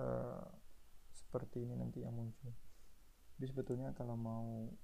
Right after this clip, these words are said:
nggak diatur margin start, margin top, margin end, atau margin bottomnya juga nggak apa-apa. Ini buat segini ya.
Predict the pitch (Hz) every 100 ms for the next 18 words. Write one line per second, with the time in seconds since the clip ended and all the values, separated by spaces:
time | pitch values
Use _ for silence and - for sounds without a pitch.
0 | - - - - - - - 127 - -
1 | - 127 147 117 - - 127 143 - -
2 | - - - - - 131 120 110 120 117
3 | - 123 117 117 117 117 117 - 135 117
4 | 113 117 143 123 123 120 120 117 113 113
5 | 113 - 123 120 113 113 - - 127 127
6 | - 131 - 151 120 - - - - -
7 | - - - - - 120 117 117 110 120
8 | - 113 113 110